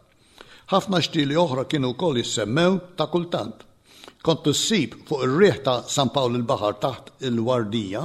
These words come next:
wit is-safsaf, xitla willow bl-Ingliż. Jek-, jista' jkun ukoll li dejr is-safsaf kien E T M f'dak l-istess inħawi. Ħal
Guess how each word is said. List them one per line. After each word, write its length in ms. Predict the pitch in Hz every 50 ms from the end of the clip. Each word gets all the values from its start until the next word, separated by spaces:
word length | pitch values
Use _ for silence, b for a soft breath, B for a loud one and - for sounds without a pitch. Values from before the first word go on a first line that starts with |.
| 180 B B B B B B B
wit 220 | 147 175 175 175 170
is-safsaf, 760 | - - - 143 131 - - - - 85 - 98 95 - - _
xitla 520 | - - - 175 170 - - 117 104 104 117
willow 420 | 117 117 139 165 139 120 107 104 95 95
bl-Ingliż. 460 | 101 101 98 92 92 92 104 - - - b b b b b b b b b b b b b b b b b -
Jek-, 320 | 156 175 190 - - - -
jista' 380 | 151 160 208 - - - 160 -
jkun 180 | - 170 151 139 -
ukoll 260 | 151 135 131 143 156 156 - 123
li 140 | 123 131 120
dejr 300 | 117 180 196 160 139 131 120
is-safsaf 640 | - - 120 104 - - - 117 120 160 156 - - -
kien 160 | 156 160 175
E 160 | - 151 156
T 140 | 151 - 175 147
M 220 | 123 104 - -
f'dak 260 | - - 147 131 -
l-istess 380 | 156 143 - - 135 123 - 127
inħawi. 420 | 113 95 113 104 95 90 87 87 - - _ b b b b b b b b b b b b -
Ħal 160 | 170 190 185